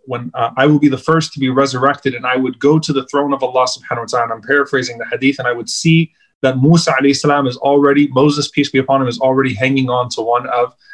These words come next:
uh, one of its legs." And so to, to suggest that Musa alayhi salam was saved, as the Prophet sallallahu alaihi wasallam said, it could be that he was saved from the faza', from the shock, because Allah subhanahu wa ta'ala, uh, would not allow him to go through that twice. So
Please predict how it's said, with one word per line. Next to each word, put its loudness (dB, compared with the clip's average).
uh, 0
one 0
of -2
its -10
legs." -4
And -4
so 0
to, -4
to -6
suggest -2
that -2
Musa 2
alayhi -2
salam -2
was -6
saved, 0
as -6
the -10
Prophet -2
sallallahu -2
alaihi -8
wasallam -8
said, 0
it -6
could 0
be 4
that 0
he -6
was -4
saved 2
from -2
the -2
faza', 0
from 0
the -2
shock, -2
because -6
Allah 0
subhanahu -6
wa -8
ta'ala, -4
uh, 0
would -8
not -2
allow -2
him -8
to -12
go -4
through -8
that -2
twice. -4
So 0